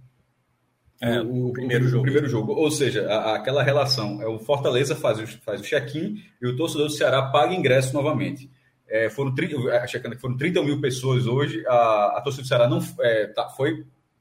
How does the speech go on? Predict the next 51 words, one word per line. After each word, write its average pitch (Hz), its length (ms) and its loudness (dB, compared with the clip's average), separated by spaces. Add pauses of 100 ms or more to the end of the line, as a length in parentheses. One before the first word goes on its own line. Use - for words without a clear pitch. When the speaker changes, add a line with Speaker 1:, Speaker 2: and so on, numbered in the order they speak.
(120)
Speaker 2:
assim, 92 200 -14
o - 80 -18
público 127 220 -8
foi 349 120 -2
ótimo, 113 280 2
assim, - 160 -12
mas 95 120 -10
pro 127 140 -12
padrão 139 240 2
do 156 80 -6
Clássico 131 260 0
Rei, 117 140 4
a 127 80 2
torcida 127 220 -6
do 131 40 -10
Ceará 117 180 2
não 160 160 2
foi 151 220 -2
para 135 120 4
o 127 60 -2
padrão 127 300 0
dela 113 180 2
no 120 100 -4
Clássico 110 320 -4
Rei, 104 300 -6 (360)
mas 117 260 0
com - 140 -6
um 147 40 0
resultado 131 420 4
desse 135 200 -2
tamanho, 127 680 0
é, 107 440 0
e 104 440 -8
até, - 260 -4
até - 140 -10
pela 131 140 -6
importância 127 420 -4
que - 100 -20
se 95 140 -12
dá 92 80 -6
à, 90 500 -6
à - 40 -8
final 104 200 -10
do 104 60 -12
estadual, 101 580 -2 (440)
mesmo 156 360 0
cobrando 131 380 2
ingresso 113 380 0
por 104 120 -20
valor, 104 480 0
enfim, 90 300 -16